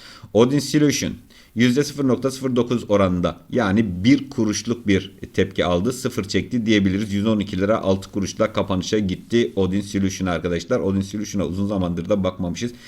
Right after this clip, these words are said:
Şimdi Odin Solution'a baktığımızda arkadaşlar buradan yukarı yönlü güzel, e, tepkiler olarak ta gitti, yüz otuz dört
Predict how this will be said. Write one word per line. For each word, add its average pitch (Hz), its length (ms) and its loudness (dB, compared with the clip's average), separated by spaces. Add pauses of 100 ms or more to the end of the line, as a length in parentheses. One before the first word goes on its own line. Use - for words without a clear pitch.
(340)
Şimdi 123 260 0
Odin 135 240 4
Solution'a 151 460 -2
baktığımızda 123 460 0
arkadaşlar 127 460 0
buradan 131 240 0
yukarı 123 300 0
yönlü 104 220 2
güzel, 110 380 2
e, 95 260 2
tepkiler 123 420 0
olarak 107 600 0
ta 110 640 2 (120)
gitti, 117 460 0
yüz 110 280 -2
otuz 110 440 -4
dört 120 200 2